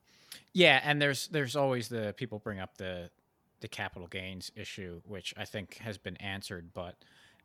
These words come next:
um, one of the things I've noticed is that in this short period of time that I've been on Zero, I've gotten a lot better with finding ways to not have to, like,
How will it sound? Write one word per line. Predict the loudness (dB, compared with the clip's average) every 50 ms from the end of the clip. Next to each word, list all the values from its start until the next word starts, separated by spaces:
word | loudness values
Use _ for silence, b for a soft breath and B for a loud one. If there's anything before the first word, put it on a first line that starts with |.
| _ _ -6
um, | -4 -4 -4 -4 -6 -8 -10 -12 -16 _ _ _ _ _ _ _ _ _ _ _ _ _ _ _ _ _ _ _ _ _ _ _ _ _ _ _ _ _ _ _ _ _ _ _ _ _ _ _ _ _ _ _ _ _
one | -8 -2 2 4 6 6
of | 6 6
the | 4 2
things | 4 4 4 4 4 4
I've | 4 2 2 2
noticed | 0 -2 -2 -2 -4 -6 -8 -10 -12 -10
is | -10 -8 -6
that | -4 -4 -4 -4 _ _ _ _ _ _ _ -20 -20 _ _ _ -4
in | -2 0
this | 0 0
short | -2 -2 -2 -2 -2 -2
period | -2 -2 -2 -2 -4
of | -6 -6
time | -4 -2 -2 -2 -2 -2
that | -4 -4
I've | -4 -6
been | -6 -6
on | -8 -8 -8
Zero, | -6 -4 -4 -4 -2 -4 -4 -6 -8 -10 b b b b b b -4
I've | -2 0 2
gotten | 4 4 4 4 4 0 -2 -2 -2
a | -2 -2
lot | -2 -2 -2 -4 -4 -6 -6 _
better | -4 -2 -2 -2 -4 -8 -10 -16 _ _ -12
with | -12 -10
finding | -8 -4 -4 -2 -2 -2 -4 -6
ways | -6 -6 -6 -6 -8 -10 -10 -10
to | -10 -12 -12 _ _ _ _ _ _ _ _ _ _ _ _ _ _ _ _ _ _ _ _ _ _ _ _ _ _ _ -10
not | -4 -2 0 0 -2 -2 _ _ -20 -10 -4
have | -4 -4 -4 -4 -10
to, | -12 -10 -10 -10 -10 -12 _ -10
like, | -10 -10 -10 -12 -16 -20 _